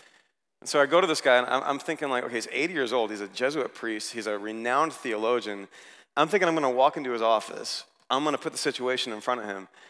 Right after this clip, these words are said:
and he's just gonna spew buckets of wisdom on me, right? Like, he's just gonna open his mouth and clarify everything. So I walk in with this big expectation. I'm picturing, like, Yoda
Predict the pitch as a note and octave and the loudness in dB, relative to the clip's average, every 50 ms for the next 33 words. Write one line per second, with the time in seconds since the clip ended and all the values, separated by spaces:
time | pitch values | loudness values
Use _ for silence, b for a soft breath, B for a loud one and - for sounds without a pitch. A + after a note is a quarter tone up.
0 | B B B _ - - C3+ C3 B2 D#3+ D3+ C3+ E3 D#3 - - D#3 C#3 C3 - | B B B _ -4 -2 -2 0 0 0 2 2 2 0 0 0 -2 -2 0 -2
1 | - - - - - C#3+ C#3 B2 - _ _ - D#3+ C#3+ - D3 B2+ - C3 A2+ | -2 -4 -4 -4 -4 -4 -4 -4 -6 _ _ 6 6 6 6 4 -2 -2 -2 -4
2 | G#2+ A#2 A#2+ A#2 - G3 F3+ - - - - G2+ G2+ - A2 A#2 B2+ C3+ C3+ - | -2 -2 -4 -4 -6 -8 -10 -10 -10 -10 -10 -10 -4 0 2 2 2 2 0 -4
3 | C3+ - - - C3+ B2+ D3 C#3+ - D3+ C3 C3+ - D#3 D3 - D3+ D3 D3+ C3 | -6 -10 -8 -8 -6 -6 -6 -4 -2 -2 0 2 4 4 2 2 2 0 -2 -2
4 | B2 B2 A#2 A2+ A#2 A2+ - B B B B B B B B B B C3+ B2 - | 0 0 2 2 2 2 0 B B B B B B B B B B -4 -4 -4
5 | - - D#3 C#3+ C#3+ C#3+ C3+ - - B2+ A#2+ B2 - - B2 F#3 D#3+ D#3+ C#3+ A#2+ | 0 2 4 6 6 6 4 4 4 4 4 4 4 6 6 6 6 6 2 -2
6 | - - G#2 G2 G2+ G2+ - - D#3 D#3+ F3+ F#3 F#3+ F#3 G#3 F#3+ F3 E3+ - D#3 | -2 -4 -8 -8 -6 -4 0 2 4 8 10 10 8 8 6 2 2 2 0 -2
7 | C#3 - C3 A#2+ - E3+ E3+ E3 D#3+ E3 D3+ - - D3 B2+ - C3+ B2+ B2+ - | -4 -4 -6 -6 -4 -2 0 2 2 2 0 0 -2 -4 -2 -2 -2 -2 -2 -2
8 | - A#2+ A#2+ A#2+ - E3+ - - E3 C#3+ B2+ A#2+ A2+ A2 A#2 B2 A#2+ C3 D3+ F3 | -4 -6 -6 -4 -4 -4 -4 -4 -4 -2 -2 -4 -4 -2 0 2 4 6 6 6
9 | G3 G#3 G3+ | 6 4 2